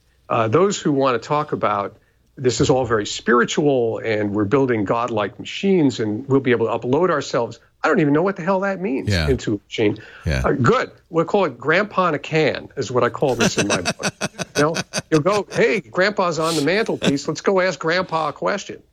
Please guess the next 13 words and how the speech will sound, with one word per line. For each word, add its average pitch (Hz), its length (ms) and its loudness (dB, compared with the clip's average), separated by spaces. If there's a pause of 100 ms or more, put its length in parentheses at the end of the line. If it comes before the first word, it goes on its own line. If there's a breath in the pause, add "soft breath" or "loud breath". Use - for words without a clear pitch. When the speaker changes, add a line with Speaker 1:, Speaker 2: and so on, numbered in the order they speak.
(120)
Speaker 1:
You 123 80 -4
know, 156 180 -2 (240 soft breath)
well, 175 100 0
Grandpa's 233 400 2
not 175 140 0
gonna 175 100 -4
be 160 100 -6
taking 170 300 -2
you 156 80 4
out 147 140 2
for 131 140 0
ice 220 220 0
cream. 123 320 -8